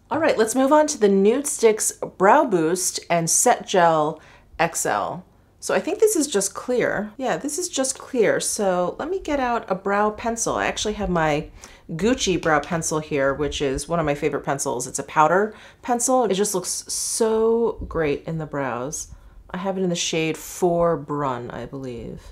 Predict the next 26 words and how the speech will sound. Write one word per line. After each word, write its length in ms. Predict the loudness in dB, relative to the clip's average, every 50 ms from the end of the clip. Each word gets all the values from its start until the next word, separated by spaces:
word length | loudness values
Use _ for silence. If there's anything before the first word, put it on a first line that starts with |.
| -16 -16 -14 -14 -14 -16 -16 -18 -2
All 120 | 2 4 6
right, 180 | 6 6 4
so 160 | 2 4 4 6
the 120 | 6 4
Gucci 460 | 4 4 4 4 4 2 2 0 2
brow 200 | 4 4 4 4
pencil 400 | 2 2 -2 -2 -2 0 -2 -2
is 140 | -2 -4 -4
down. 480 | -2 0 2 2 2 0 0 -4 -6 -12 _ _ _ _
Let's 180 | -2 -2 -2 -2
go 200 | 0 2 2 2
in 160 | 2 0 0
with 200 | -2 -4 -6 -4
the 300 | -4 -4 -2 -2 -2 -4 -4
Nude 260 | -4 -4 -4 -4 -4
Sticks 500 | -6 -4 -4 -6 -6 -6 -10 -12 -12 -12 -14 -12
gel. 580 | -8 -4 -4 -2 -2 -2 -2 -4 -6 -6 -8 -10
So 220 | -8 0 2 2 2
it 140 | 2 -2
comes 280 | -2 0 0 0 2 2
in 100 | 2 2
what 140 | 4 4 2
looks 200 | 2 0 0 -2
like 120 | -2 -2
a 40 | -4
tube, 800 | -6 -6 -8 -8 -4 -2 2 2 4 4 4 2 0 -2 -4